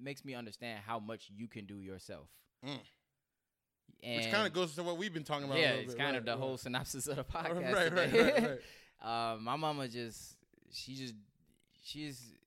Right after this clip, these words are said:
Speaker 1: she's such a, she's just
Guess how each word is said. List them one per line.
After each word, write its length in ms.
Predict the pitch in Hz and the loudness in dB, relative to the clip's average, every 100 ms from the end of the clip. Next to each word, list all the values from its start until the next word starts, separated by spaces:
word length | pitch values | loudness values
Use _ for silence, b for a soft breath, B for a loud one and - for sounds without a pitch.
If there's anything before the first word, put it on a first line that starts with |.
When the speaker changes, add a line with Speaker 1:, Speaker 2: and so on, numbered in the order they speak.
| _ | _
Speaker 1:
she's 260 | - 151 135 | -10 -8 -6
such 240 | 151 147 | -6 -4
a, 400 | 135 120 117 107 104 107 - _ _ _ _ _ _ _ _ _ _ - _ _ _ _ _ _ | -4 -2 -2 -4 -6 -12 -18 _ _ _ _ _ _ _ _ _ _ -20 _ _ _ _ _ _
she's 200 | - 175 | -8 -2
just 240 | 180 117 | -2 -2